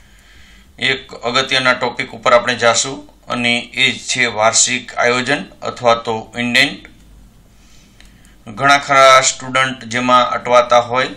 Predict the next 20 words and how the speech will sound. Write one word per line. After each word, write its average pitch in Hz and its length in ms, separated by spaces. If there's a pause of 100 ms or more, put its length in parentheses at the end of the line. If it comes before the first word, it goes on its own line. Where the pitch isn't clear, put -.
(480)
અને 120 340
સો 135 320
ટકા 127 560
જે 117 200
પ્રશ્ન 117 380
પૂછાય, 123 520 (880)
ઇન્ડેન્ટનો 127 680
પ્રશ્ન, 117 520 (260)
ઇન્ડેન્ટ 117 380
તૈયાર 120 240
કરવાનો, 120 600 (1800)
અને 147 220
એક 147 400
ગણિતિક 147 920
ભાષામાં 127 720
હોય 135 360
અને 123 400
ગણવાનું 131 480
થતું 131 380
હોય, 131 240